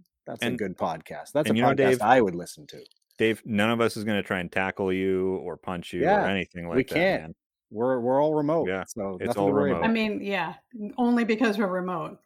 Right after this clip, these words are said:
Speaker 3: we could
Speaker 2: And
Speaker 3: not
Speaker 2: also, we're pretty
Speaker 3: execute.
Speaker 2: weak.
Speaker 3: Yeah.
Speaker 2: Yeah. <laughs>
Speaker 3: We're all nerds.
Speaker 2: Sa-, Sonia,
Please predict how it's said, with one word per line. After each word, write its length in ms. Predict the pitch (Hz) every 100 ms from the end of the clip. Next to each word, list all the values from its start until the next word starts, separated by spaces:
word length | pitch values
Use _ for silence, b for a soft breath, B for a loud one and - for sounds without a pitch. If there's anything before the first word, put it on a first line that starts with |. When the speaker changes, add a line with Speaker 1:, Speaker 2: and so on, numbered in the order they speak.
| -
Speaker 3:
we 120 | 185
could 160 | - 175
Speaker 2:
And 60 |
Speaker 3:
not 220 | 180 170 113
Speaker 2:
also, 220 | 113 104
we're 140 | 95 90
pretty 180 | 101 87
Speaker 3:
execute. 100 | 85
Speaker 2:
weak. 180 | 80 - _
Speaker 3:
Yeah. 280 | 220 196 170 b b b
Speaker 2:
Yeah. 160 | - 90
<laughs> 520 | - - - - _
Speaker 3:
We're 120 | 254 269
all 220 | 277 294
nerds. 680 | 302 302 294 285 240 - - _ _ _ _ _
Speaker 2:
Sa-, 220 | - 113 - _
Sonia, 440 | - 110 101 90